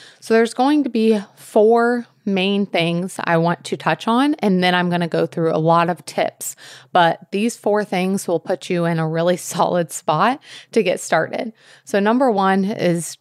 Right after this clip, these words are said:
don't be an asshole. That might be an interesting <laughs> way to start a podcast, to give you some information on how to go through the holidays with your health and fitness goals, but I think that it does encompass a lot. When it comes to the phrase, "Don't be an asshole,"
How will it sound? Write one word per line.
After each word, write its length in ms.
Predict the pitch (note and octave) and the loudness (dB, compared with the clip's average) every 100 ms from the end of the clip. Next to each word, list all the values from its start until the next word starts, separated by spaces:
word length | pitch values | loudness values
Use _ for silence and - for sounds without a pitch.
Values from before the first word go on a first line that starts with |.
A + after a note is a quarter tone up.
| E3 | -2
don't 360 | F3+ E3+ - - | 2 2 -2 -6
be 160 | D#3 | -4
an 120 | F2+ | -4
asshole. 560 | - - - - - A3+ _ - | -6 -8 -6 -4 -4 -6 _ -6
That 160 | F#3 - | -4 -2
might 160 | F3+ | -4
be 100 | F#3+ | -4
an 100 | F3 | -4
interesting 560 | G3+ G3 G#3 - A3+ F3 | -6 -4 -4 -2 -2 2
<laughs> 20 | |
way 180 | F3+ G#3 | 2 2
to 120 | G3 | -2
start 240 | - F#3 F3 | -2 0 0
a 60 | |
podcast, 680 | - F3 E3 - F#3+ F3+ - | -2 -2 -2 -2 -2 -2 -4
to 100 | G#3 | -4
give 180 | A3+ G#3 | -2 -2
you 100 | G#3 | -4
some 200 | G#3 F3+ | -4 -4
information 640 | F3+ F3+ D#3+ E3+ - F3+ | -4 -4 -2 -4 -2 -2
on 160 | E3+ E3+ | 0 -2
how 300 | - E3+ E3 | -2 -2 0
to 300 | - F3 E3+ - - - _ | 0 0 0 -8 -18 -20 _
go 200 | A#3+ A3+ | 4 4
through 220 | A3+ A3 | 4 0
the 100 | G3+ | -2
holidays 600 | F3+ F#3+ F#3+ F#3+ F#3+ F#3 | 0 0 2 0 -2 -2
with 140 | - F3 | -4 -4
your 100 | E3 | -2
health 300 | - F3 F#3 | 0 -2 -2
and 140 | F3 | -2
fitness 380 | F3+ - E3+ - | -2 -2 -4 -4
goals, 400 | E3 D#3+ E3 D#3 - | 0 0 0 -4 0
but 340 | A3 G#3 - - - - | 2 2 -2 -10 -20 -6
I 100 | G3 | -4
think 240 | G3+ G3 G3 | -2 -4 -4
that 160 | F#3+ | -4
it 60 | - | -2
does 200 | E3 E3 | -2 -2
encompass 600 | F3 D#3+ F#3 F3 E3 - | -4 -6 -8 -6 -6 -4
a 60 | |
lot. 480 | F3 - - - - - - - - | -4 -4 -6 -8 -12 -20 -20 -10 -4
When 120 | G3+ | -2
it 80 | F#3+ | -2
comes 320 | - A#3+ A#3 | 0 0 2
to 100 | A#3+ | 0
the 100 | A3 | 2
phrase, 380 | G3+ F#3+ F3+ - | 0 0 -2 0
"Don't 280 | F3 E3+ | 0 0
be 120 | F3 E3+ | -2 -2
an 140 | E3 | -2
asshole," 640 | F3+ G#3+ G#3+ D#3+ D3+ F#3+ | 0 -2 -2 0 0 -2